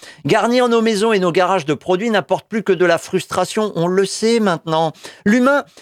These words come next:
est plus grand que le consommateur. Alors, bah, du coup, comportons-nous en humain et pas comme des consommateurs. Il faut réduire nos avoirs pour enfin penser au bien-être. Pas celui qu'on nous vend une fois par semaine avec une, euh, séance d'activité bien-être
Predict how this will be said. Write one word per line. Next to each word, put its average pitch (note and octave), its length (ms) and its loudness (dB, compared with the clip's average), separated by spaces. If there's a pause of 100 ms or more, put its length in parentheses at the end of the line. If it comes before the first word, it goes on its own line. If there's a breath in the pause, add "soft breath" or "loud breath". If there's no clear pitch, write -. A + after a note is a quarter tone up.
est C4+ 120 0
plus A3+ 200 -2
grand G#3 200 0
que G3+ 100 -6
le F#3+ 80 2
consommateur. D#3+ 920 0
Alors, E3+ 260 0
bah, B2+ 160 0
du A#2+ 160 -6
coup, D#3+ 180 -2
comportons-nous B2 720 -2
en D#3 180 0
humain C3+ 360 0
et B2+ 80 -2
pas D3 180 -2
comme D#3 240 -2
des D3+ 100 -6
consommateurs. G#3+ 760 0 (380 loud breath)
Il A3+ 160 0
faut C4 160 0
réduire A#3+ 340 0
nos A3+ 240 -2
avoirs A3+ 280 0
pour G3 180 0
enfin G3+ 280 0
penser F#3+ 320 -4
au A3 100 4
bien-être. F#3 560 0 (360 loud breath)
Pas E3+ 120 0
celui F#3+ 280 -2
qu'on E3+ 160 0
nous F3 100 0
vend E3+ 140 0
une E3+ 80 -4
fois C#3+ 160 -2
par C#3 140 -4
semaine D#3+ 260 -2
avec B2+ 260 -2
une, B2+ 200 0
euh, G#2+ 160 2 (200 loud breath)
séance E3 300 0
d'activité D3+ 520 -2
bien-être D#3+ 600 -2